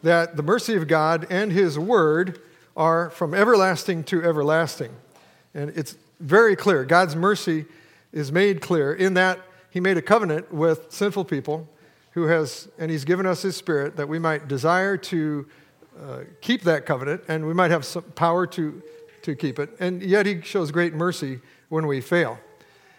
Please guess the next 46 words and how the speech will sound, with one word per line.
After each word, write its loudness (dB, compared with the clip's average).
And 0
we 0
see 0
again 4
today, 0
uh, -2
in -4
the -2
baptism 2
of -8
Ada, -2
uh, -8
the -6
merciful 0
promises -2
made -4
to -8
Abraham -4
and -8
to 0
his 0
descendants -6
and -10
to -4
those -2
who -2
walk 0
in -4
the -4
fear -4
of -6
the -4
Lord, 0
who -6
keep -4
his -2
covenant -4
in -4
faith 0
by 0
the -6
power 0
of -4
the -2
Holy -2
Spirit, -8